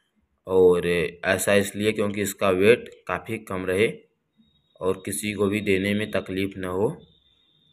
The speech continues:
काफ़ी कम कीमत पर किसी को भी गिफ्ट दिया जा सके। तो सोने का रिंग गिफ्ट करने में थोड़ा सा देखते हैं कितना खर्चा लग जाता है। ये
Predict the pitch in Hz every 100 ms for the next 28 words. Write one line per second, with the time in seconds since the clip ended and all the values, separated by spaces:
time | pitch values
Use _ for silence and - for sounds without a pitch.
0 | - 95 87 117 139 - - _ 104 101
1 | 101 101 101 101 113 113 90 - 98 95
2 | 92 104 98 101 - 90 92 82 82 80
3 | - - 92 - _ _ _ _ _ _
4 | _ _ _ _ _ _ - 92 90 85
5 | 87 _ _ _ _ _ - 98 98 107
6 | 98 92 101 110 107 95 92 - - 90
7 | 95 95 90 85 87 87 80 80 _ _
8 | _ _ _ _ - - - 95 90 -
9 | 101 101 87 98 92 90 - 95 92 90
10 | 85 92 98 151 _ _ _ _ _ _
11 | _ _ _ _ _ _ - 107 113 117
12 | 117 - -